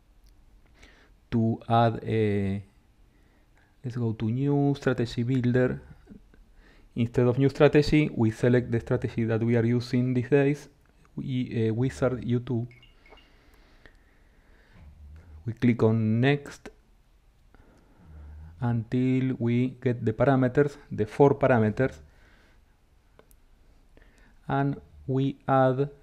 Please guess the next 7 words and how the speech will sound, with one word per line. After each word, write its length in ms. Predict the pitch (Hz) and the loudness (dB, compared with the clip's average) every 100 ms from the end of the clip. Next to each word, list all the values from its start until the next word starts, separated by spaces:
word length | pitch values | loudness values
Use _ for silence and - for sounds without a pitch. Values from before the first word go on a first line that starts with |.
| _ _ - - - | _ _ -20 -12 -2
the 380 | 113 110 113 - | 2 2 2 -2
start, 540 | - - 151 143 - - _ - - _ _ _ _ _ - | -14 2 6 6 4 -8 _ -20 -20 _ _ _ _ _ -8
the 80 | |
time 300 | 107 123 120 | -4 -2 -2
to 140 | 120 123 | -4 -8
start 560 | - - 135 127 - - - - _ _ _ _ _ - | -6 2 2 2 -2 -16 -20 -20 _ _ _ _ _ -6
with 500 | 113 117 113 113 | -2 0 0 0